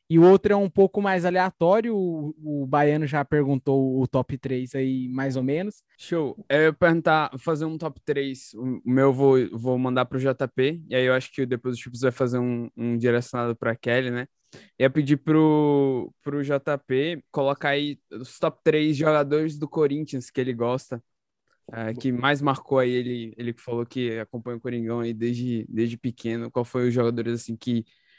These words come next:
Speaker 2: mais te marcou, assim, você vendo, você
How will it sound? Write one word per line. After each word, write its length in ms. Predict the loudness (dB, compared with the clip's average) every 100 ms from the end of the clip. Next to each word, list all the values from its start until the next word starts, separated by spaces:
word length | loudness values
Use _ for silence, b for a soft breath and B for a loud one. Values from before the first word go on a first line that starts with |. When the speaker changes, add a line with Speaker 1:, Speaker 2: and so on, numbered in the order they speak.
| _ -2
Speaker 2:
mais 320 | 2 2 2
te 80 | 2
marcou, 400 | 2 2 2 2
assim, 200 | 2 -2
você 260 | -4 -2
vendo, 580 | -2 0 0 -2 -4 -8 -14 -18 -18 _ -20 -14 -12 -12 -6
você 300 | -4 2 2